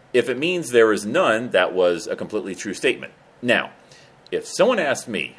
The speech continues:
on that day, 'Are you having any kind of sexual relations with Ms. Lewinsky?' that is, ask me a question in the present tense, I would have said no, and it would have been completely true." Unquote. That is parsing your language about as fine as you can get.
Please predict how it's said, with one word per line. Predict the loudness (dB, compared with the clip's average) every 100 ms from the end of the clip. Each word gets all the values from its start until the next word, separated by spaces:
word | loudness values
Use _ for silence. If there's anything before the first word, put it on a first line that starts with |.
| -10 -4
on | 0
that | 2 2 4
day, | 2 2 -6 -18 _ _ 4
'Are | 6 6
you | 2 -4
having | 0 2 2 0 -6
any | -6 -6
kind | -6 -6 -6
of |
sexual | -2 -2 -2 -6
relations | -4 -2 -4 -10
with | -12
Ms. | -10 -8
Lewinsky?' | -6 -6 -8 -8 -10 -10 -20 -20 -2
that | 2 4
is, | 2 -2 -2
ask | 0 0 -2
me | -8
a |
question | -2 4 4 2 -8
in | -6
the | -8
present | -8 -2 2 2 0 -8
tense, | -6 -4 -4 -8 -12 -16 _ _ -2
I | -2
would | 0 -2
have | 0
said | 0 0
no, | -2 -4 -8 _ _ -20 -6
and | -4 0
it |
would | 0
have | 0
been | -6 -8
completely | -12 -8 -8
true." | -6 -8 -10 -20 _ _ _ _ _ _ _ _
Unquote. | -8 -4 -6 -8 _ _ _ -20 _ _ -20 -20 _ -20 _ _ _ _ _ _ _ -20 _ _ -20 -20 -20 -20 2
That | 4 6
is | 2
parsing | 2 0 0 0
your | 0
language | 0 0 -2
about | 2 0
as | 0
fine | -2 -4
as | -6
you |
can | -10
get. | -10 -10 -10 -14